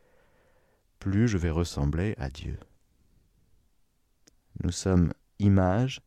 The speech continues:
j'allais dire, dans le donner, dans le fait d'être créature humaine, et que Dieu nous a fait comme ça.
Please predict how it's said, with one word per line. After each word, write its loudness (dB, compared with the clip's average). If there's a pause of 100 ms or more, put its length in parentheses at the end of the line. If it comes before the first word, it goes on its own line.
(500)
j'allais -4
dire, -2
dans 0
le 0
donner, 2 (880)
dans -2
le 0
fait -2
d'être -4
créature -4
humaine, 0 (440)
et -2
que 0
Dieu 2
nous 6
a 0
fait -4
comme -4
ça. -10